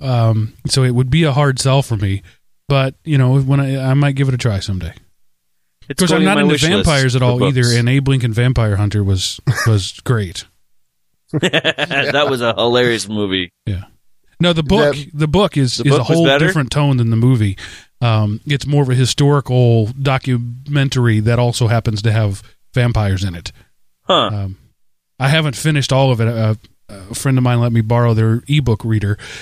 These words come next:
Speaker 1: and I got into it and then realized, "Gosh, I hate reading." So <laughs> I'll read it, I'll listen to it a little later on, but it's, uh, yeah, it, it was, again, I'm not into vampires, but the, it was a, a well told enough that it made me interested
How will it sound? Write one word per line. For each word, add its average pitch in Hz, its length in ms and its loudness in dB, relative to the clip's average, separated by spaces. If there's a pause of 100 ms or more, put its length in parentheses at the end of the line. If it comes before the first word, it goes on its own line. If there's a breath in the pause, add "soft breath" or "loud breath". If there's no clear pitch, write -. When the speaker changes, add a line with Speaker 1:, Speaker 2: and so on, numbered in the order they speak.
(120)
Speaker 1:
and 117 120 -2
I 113 60 2
got 117 200 2
into 120 240 2
it 117 40 4
and 113 100 0
then 117 120 2
realized, 113 460 2
"Gosh, 147 260 -6
I 110 80 0
hate 104 160 0
reading." 104 260 0 (300 loud breath)
So 123 320 0
<laughs> - 20 -8
I'll 156 680 -4
read 160 200 2
it, 160 260 -2 (280 loud breath)
I'll 143 240 2
listen 147 320 2
to 131 160 2
it 117 140 0 (240 loud breath)
a 131 80 0
little 123 160 2
later 117 280 2
on, 120 220 2
but 113 220 -2
it's, 120 280 -2
uh, 107 260 2 (300)
yeah, 131 220 -2
it, 143 200 -4
it - 20 0
was, 170 240 2 (180 loud breath)
again, 156 400 -2 (260 soft breath)
I'm 147 160 0
not 156 200 2
into 165 180 0
vampires, 135 640 2
but 123 480 0
the, 123 440 0
it 143 120 0
was 131 160 2
a, 127 180 -2
a 131 100 2
well 151 300 2
told 151 300 0
enough 104 400 -2 (280 loud breath)
that 120 140 2
it 110 80 -2
made 117 280 2
me 110 160 0
interested 104 560 -2